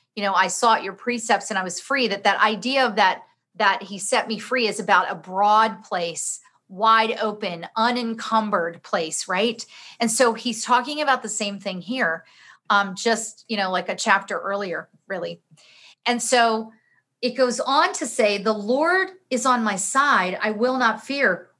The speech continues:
What can man do to me?" Right? There is freedom in that, right? There is freedom in knowing that we can pray and that he will listen.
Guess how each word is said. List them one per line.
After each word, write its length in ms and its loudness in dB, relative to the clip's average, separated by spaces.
What 260 -6
can 260 -10
man 300 -4
do 240 -4
to 180 -6
me?" 360 -10
Right? 400 -8
There 220 -2
is 360 -2
freedom 680 2
in 240 -6
that, 400 2
right? 380 0
There 140 -2
is 160 -4
freedom 340 2
in 140 -2
knowing 320 2
that 160 0
we 120 -2
can 180 -4
pray 440 2
and 160 -6
that 120 -2
he 200 -8
will 240 -4
listen. 540 -4